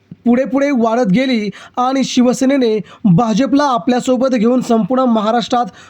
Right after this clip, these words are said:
भाजपचं जाळं विस्तारलं. उद्धव ठाकरेंसह बाळासाहेब ठाकरेंनी भाजपच्या मोठमोठ्या नेत्यांना जवळ केले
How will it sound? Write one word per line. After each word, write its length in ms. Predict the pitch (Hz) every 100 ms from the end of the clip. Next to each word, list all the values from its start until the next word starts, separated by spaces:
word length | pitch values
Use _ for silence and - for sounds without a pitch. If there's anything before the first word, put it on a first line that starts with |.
| _
भाजपचं 580 | 165 220 208 233 180 254
जाळं 360 | 185 214 226 226
विस्तारलं. 560 | 196 - 226 214 180 139 _ _ - - -
उद्धव 380 | 247 190 277 311
ठाकरेंसह 600 | 262 254 277 262 285 294
बाळासाहेब 520 | 226 233 254 277 285
ठाकरेंनी 520 | 254 240 254 262 277
भाजपच्या 540 | 226 226 240 190 269
मोठमोठ्या 540 | 254 240 247 254 254 254
नेत्यांना 560 | 233 220 262 247 202 196 - - -
जवळ 340 | 156 247 254 277
केले 400 | 294 277 214